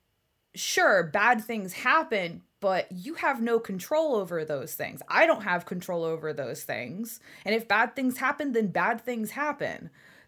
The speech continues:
It's life. And we'll, like, deal with it as it comes. It's like, it's, it's focusing so much on, like, some fantasy of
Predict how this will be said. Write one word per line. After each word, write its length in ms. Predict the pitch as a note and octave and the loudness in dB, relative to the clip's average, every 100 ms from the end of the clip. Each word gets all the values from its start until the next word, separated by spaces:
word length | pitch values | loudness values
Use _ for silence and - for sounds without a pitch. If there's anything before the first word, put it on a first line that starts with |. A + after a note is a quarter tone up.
| _ - - - - - | _ -20 -20 -20 -6 0
It's 180 | A#3 B3 | 0 2
life. 500 | C4 A#3 E3 - - _ _ _ - | 4 4 2 -6 -14 _ _ _ 2
And 280 | G#3+ G#3+ G#3+ G#3 | 4 4 2 0
we'll, 200 | A#3 A#3+ | 0 2
like, 200 | A3+ F#3+ | 0 -2
deal 260 | A3+ B3 C#4 | 0 0 2
with 180 | B3+ | 2
it 100 | B3+ - | 2 0
as 240 | G#3 G3+ | 0 -2
it 140 | G#3+ | -6
comes. 520 | - E4 A#3 F2 - - | -6 -4 -4 -4 -12 -8
It's 240 | F3+ F#3 | -8 0
like, 340 | G#3+ G3+ F#3 - | 2 2 -2 -2
it's, 300 | G#3+ - - - - - | -2 -2 -8 -14 -20 -2
it's 320 | A3+ - - - _ _ _ _ _ _ | -2 0 -6 -8 _ _ _ _ _ _
focusing 640 | - C#4 C#4+ D#4+ D#4+ D4 A3 | 4 4 4 -2 -4 -6 -6
so 960 | - - C#4 C4+ D#4 E4+ E4+ E4+ E4+ | -8 -4 0 4 4 2 2 0 0
much 340 | C4+ C#4 C#4+ - | 2 0 0 -2
on, 380 | A#3+ A#3 A3 - - _ _ _ _ _ _ _ _ - | 2 2 2 -2 -8 _ _ _ _ _ _ _ _ 0
like, 240 | A3 G#3 | 2 2
some 400 | - A#3+ A#3 B3 | 0 2 4 2
fantasy 1000 | A3+ - - - A#3 C4+ C#4 D4+ C#4 C4 | -2 -6 -2 2 2 2 0 -4 -6 -2
of 180 | A#3 F#3+ | -2 -2